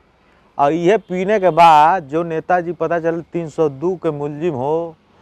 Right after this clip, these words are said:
छिहत्तरा केस में कभी अंदर गए हो, उनके लिए भी यही नारा निकलता है, "जब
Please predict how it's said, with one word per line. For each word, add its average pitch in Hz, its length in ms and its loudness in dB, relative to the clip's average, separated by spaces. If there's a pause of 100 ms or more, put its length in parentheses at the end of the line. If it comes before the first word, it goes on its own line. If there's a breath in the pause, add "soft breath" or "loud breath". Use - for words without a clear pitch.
(200 soft breath)
छिहत्तरा 151 500 4
केस 175 240 -2
में 170 160 -8
कभी 147 260 -2
अंदर 151 320 -2
गए 139 180 -2
हो, 123 460 -8 (840 soft breath)
उनके 165 320 0
लिए 190 220 0
भी 185 160 0
यही 175 240 0
नारा 170 280 -2
निकलता 151 440 -2
है, 165 220 -6
"जब 165 180 -2